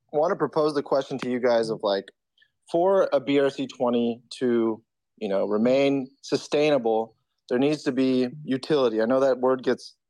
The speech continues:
thrown around a lot. And I guess as we saw E R C twenties become sustainable on Ethereum with, like,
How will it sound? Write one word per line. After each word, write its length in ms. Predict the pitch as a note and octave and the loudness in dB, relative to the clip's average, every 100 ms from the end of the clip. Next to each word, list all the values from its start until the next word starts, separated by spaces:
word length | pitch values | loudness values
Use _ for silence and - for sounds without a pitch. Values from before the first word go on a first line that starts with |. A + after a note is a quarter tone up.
| - | -2
thrown 240 | C3 B2+ | 0 2
around 400 | A#2 A#2 B2+ B2+ | 2 2 2 0
a 40 | |
lot. 360 | A2+ A2 A2 - - D3+ _ _ | 0 2 2 -2 -6 -20 _ _
And 440 | - B2 A#2+ A#2 A2 - _ _ _ - | -2 2 2 2 -2 -10 _ _ _ -4
I 140 | C3+ | -4
guess 480 | C#3+ E3+ F#3 F3+ - _ _ _ | 0 0 0 -4 -20 _ _ _
as 160 | - C#3 | -2 0
we 120 | D3+ | -2
saw 380 | C#3+ E3 D#3 D3+ - | 0 2 4 2 2
E 120 | D3 | 2
R 120 | C#3+ | 2
C 160 | C#3+ C#3 | 0 -8
twenties 480 | - C#3+ C#3 C3+ | -2 -2 0 -4
become 640 | B2 C#3 - C#3 C3 C3 B2+ _ _ - | -4 -8 0 0 2 -2 -8 _ _ -16
sustainable 640 | C#3 - C#3 C#3+ C3+ C#3 | -14 -2 0 2 2 2
on 280 | C3 A#2+ A#2 | 4 2 0
Ethereum 720 | A2+ D#3+ E3 E3 D#3+ D3+ C#3 | -4 0 2 4 2 0 0
with, 140 | B2 | -2
like, 140 | A2 | -2